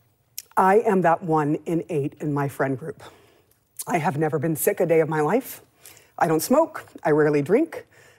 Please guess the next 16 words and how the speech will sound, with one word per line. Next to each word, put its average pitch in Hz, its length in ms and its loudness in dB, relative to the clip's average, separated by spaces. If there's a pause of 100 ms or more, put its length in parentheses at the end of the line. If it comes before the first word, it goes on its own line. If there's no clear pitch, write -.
Breast 165 240 -2
cancer 165 220 0
does 147 180 0
not 156 240 0
run 202 120 4
in 185 100 2
my 170 120 0
family. 139 460 -4 (640)
And 165 160 2
yet 180 160 4
here 202 220 4
I 208 60 4
am 214 260 0 (340)
with 165 140 -4
stage 170 500 -2
three 135 460 -2